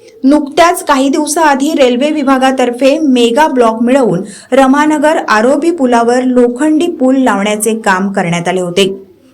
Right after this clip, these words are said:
मात्र ठेकेदारांतर्फे निकृष्ट दर्जाचे काम केल्यामुळे पाऊस पडताच पुलावर मोठमोठे खड्डे पडले आहेत. लोकार्पण होण्याआधीच खड्डे पडल्याने परिसरातील नागरिकांमध्ये तीव्र रोष आहे.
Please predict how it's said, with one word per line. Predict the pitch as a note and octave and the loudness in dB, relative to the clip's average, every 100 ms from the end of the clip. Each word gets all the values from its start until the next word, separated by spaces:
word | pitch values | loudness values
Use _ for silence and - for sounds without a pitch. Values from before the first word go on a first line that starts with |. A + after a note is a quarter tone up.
| - | -2
मात्र | A#3+ B3 B3 D4+ | 0 2 2 2
ठेकेदारांतर्फे | D4+ C#4 A3+ C#4+ C#4 C#4 C#4 C#4 C4+ C4+ D4 | 2 -2 0 0 2 2 0 0 -2 0 0
निकृष्ट | B3+ B3 B3 D#4+ F4 - | 2 0 -2 -4 -4 0
दर्जाचे | F#4 D4+ A3+ A#3+ A#3+ | 0 0 0 0 0
काम | B3 A3+ G#3+ A3 | -2 -4 -2 -2
केल्यामुळे | A3 A3 B3+ G3 E3 - - _ | 0 0 2 0 -2 -8 -20 _
पाऊस | A#3+ G#3 A3+ A3+ | 0 2 0 -2
पडताच | A3+ - G3+ - G#3 G3+ G#3+ | -2 0 0 0 0 0 -2
पुलावर | - A3+ A3+ A3 A#3+ | -4 0 0 2 0
मोठमोठे | A#3+ B3 C4 E4+ E4 E4 A#3+ A3+ G#3+ A3 | 0 2 2 0 -4 -2 -2 -2 -4 -2
खड्डे | A3+ F#3+ F3 | -2 -2 0
पडले | G#3+ D#3 D#3+ E3 | 0 -2 -2 -2
आहेत. | E3+ F#3+ - - _ _ _ - - - | -2 -4 -6 -12 _ _ _ -20 -8 2
लोकार्पण | C#4 C#4 E4 E4+ F4 F#4 | 2 4 2 2 0 -2
होण्याआधीच | E4 D4 D4+ D4+ C4 D#4 - | -2 -4 -2 0 -2 -4 -6
खड्डे | D4+ A#3 B3+ | -6 0 0
पडल्याने | C#4+ C4+ B3+ C4 C#4 | 2 0 0 0 0
परिसरातील | D4+ C4+ B3 B3+ C4+ B3+ C4 C4 | 0 0 0 0 0 0 0 0
नागरिकांमध्ये | B3 A3+ A3 C4+ F4 E4+ C4+ G#3+ A3+ A#3+ C4 | 2 0 0 0 0 0 -2 0 -2 -2 -2
तीव्र | B3 B3+ | 0 2
रोष | A#3+ E3+ E3 F#3 | 2 0 -4 -6
आहे. | F3 | 0